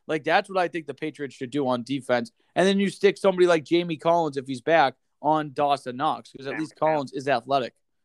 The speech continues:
Speaker 2: Yeah, but still, man, I mean, I, I, I don't like the, I don't like the matchups defensively for the Patriots 'cause, 'cause I, I, I think Buffalo has, has, has quite a bit in their pass game.
Speaker 1: They do, but here's the thing. I feel like Josh Allen is very dumb,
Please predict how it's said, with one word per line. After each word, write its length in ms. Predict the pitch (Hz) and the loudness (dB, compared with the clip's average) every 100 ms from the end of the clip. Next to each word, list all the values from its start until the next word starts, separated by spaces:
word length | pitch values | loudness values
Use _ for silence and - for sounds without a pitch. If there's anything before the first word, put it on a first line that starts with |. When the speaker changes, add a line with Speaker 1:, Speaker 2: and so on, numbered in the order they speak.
| _ _ _ _ - | _ _ _ _ -12
Speaker 2:
Yeah, 280 | 151 165 170 | 0 2 2
but 100 | - | -2
still, 320 | - 196 202 | 0 4 4
man, 180 | 156 139 | 4 2
I 80 | 156 | 4
mean, 140 | 160 | 6
I, 200 | 135 170 - - | 6 4 0 2
I, 200 | 170 160 - - 156 | 2 0 -8 -6 -2
I 120 | 170 | -2
don't 160 | 202 180 | -4 -8
like 200 | 180 165 | -10 -10
the, 160 | 143 | -16
I 60 | 139 | -12
don't 160 | 180 180 | -10 -10
like 140 | 175 | -12
the 60 | 143 | -14
matchups 500 | 123 156 - 143 _ | -16 -18 -18 -20 _
defensively 540 | 131 139 170 147 120 | _ -18 -18 -20 -20
for 140 | 117 120 | -20 _
the 80 | _ | _
Patriots 440 | 127 147 - 104 | -20 -18 -20 -20
'cause, 220 | - 107 | -20 -20
'cause 120 | - 117 | -14 -14
I, 80 | 113 - - | -14 -16 -8
I, 160 | 151 143 - | -8 -6 -6
I 80 | 165 | -6
think 240 | 208 185 | -6 -6
Buffalo 340 | 165 175 156 135 | -4 -4 -4 -10
has, 320 | 131 127 117 | -10 -14 -16
has, 200 | 156 135 _ - | -16 -18 _ -16
has 140 | 147 - | -16 -16
quite 340 | - 208 190 | -6 -4 -4
a 40 | 135 | -8
bit 260 | 165 143 | -8 -8
in 80 | 131 | -10
their 120 | 127 | -20
pass 300 | - 123 113 | -16 -16 -16
game. 260 | - 113 110 _ _ _ - | -20 -20 -20 _ _ _ -2
Speaker 1:
They 140 | 277 | 0
do, 320 | 202 269 294 | 2 2 2
but 180 | 202 240 | 2 2
here's 180 | 254 285 | 4 0
the 60 | 226 | -2
thing. 280 | 240 180 117 _ _ - | 2 2 0 _ _ -6
I 100 | 214 | -6
feel 260 | 233 277 | 0 2
like 200 | 269 247 170 _ 160 | 2 0 -4 _ -6
Josh 400 | 160 185 208 160 | 0 2 2 0
Allen 300 | 151 190 190 | 0 0 -8
is 80 | 143 | -10
very 280 | 135 160 147 - | -6 -6 -8 -6
dumb, 340 | 135 131 175 | -4 -2 -6